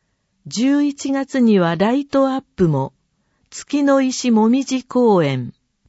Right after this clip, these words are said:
場所、長瀞町長瀞、千四百十七の一。県立自然の博物館向かい。上長瀞駅下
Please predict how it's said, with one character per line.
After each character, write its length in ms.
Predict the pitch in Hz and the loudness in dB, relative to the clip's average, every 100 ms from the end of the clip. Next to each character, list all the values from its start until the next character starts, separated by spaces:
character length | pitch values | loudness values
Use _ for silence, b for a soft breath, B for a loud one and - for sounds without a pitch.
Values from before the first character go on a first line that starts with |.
| _ _ _ _ _ _ _ _ _ | _ _ _ _ _ _ _ _ _
場 220 | 151 180 | -6 -4
所、 360 | 196 - 190 - _ _ _ _ | -4 -2 -2 -4 _ _ _ _
長 360 | 185 214 254 285 | -2 0 0 0
瀞 280 | 277 277 269 | 0 2 2
町 420 | 208 196 - 151 | 0 -2 -6 -2
長 340 | 170 190 220 | 0 0 -2
瀞、 380 | 208 190 180 165 _ _ _ _ | 0 0 0 -2 _ _ _ _
千 380 | - 294 269 | -6 -2 0
四 260 | 247 269 254 | 2 2 0
百 320 | 208 180 185 | -2 -4 -4
十 320 | 170 233 277 | -2 -2 -2
七 320 | 277 277 240 190 | -2 -2 -2 -2
の 160 | 147 | -2
一。 460 | 131 127 - 147 - _ _ _ _ _ _ _ _ - | -4 -8 -8 -8 -8 _ _ _ _ _ _ _ _ -2
県 300 | 269 294 277 | 0 0 -2
立 260 | 277 277 | -2 -4
自 180 | 269 233 | -6 -6
然 380 | 233 277 277 269 | -2 -2 -2 -4
の 80 | 269 | -4
博 320 | 269 - 269 | -6 -6 -4
物 280 | 262 - - | -6 -8 -6
館 220 | 196 170 | -4 -2
向 280 | 139 139 143 | -2 -4 -4
か 240 | 170 156 | -4 -4
い。 160 | 135 - _ _ _ _ _ _ _ _ _ _ _ _ _ - | -6 -10 _ _ _ _ _ _ _ _ _ _ _ _ _ -4
上 300 | 214 269 285 | 0 0 0
長 280 | 277 285 | -2 -4
瀞 360 | 285 277 277 277 | -4 -2 0 2
駅 280 | 233 - 160 180 | 0 -2 -4 -2
下 280 | 190 160 143 | -2 -6 -8